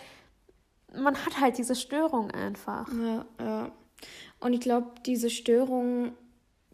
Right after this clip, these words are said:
Speaker 2: kann sich einfach dadurch, dass sie sich so schnell entwickeln kann
Speaker 1: Mhm.
Speaker 2: eigentlich,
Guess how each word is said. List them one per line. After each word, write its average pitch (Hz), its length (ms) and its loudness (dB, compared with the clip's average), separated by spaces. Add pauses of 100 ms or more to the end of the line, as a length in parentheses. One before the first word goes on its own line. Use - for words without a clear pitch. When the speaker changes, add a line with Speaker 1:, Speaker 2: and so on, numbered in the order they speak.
(360)
Speaker 2:
kann 247 300 -2
sich 233 260 0
einfach 220 360 -4 (100)
dadurch, 226 280 -2
dass 220 180 -6
sie 208 100 -2
sich 202 220 -2
so 233 140 2
schnell 247 240 -6
entwickeln 190 500 -4
kann - 240 -10
Speaker 1:
Mhm. - 60 -8
Speaker 2:
eigentlich, 240 640 0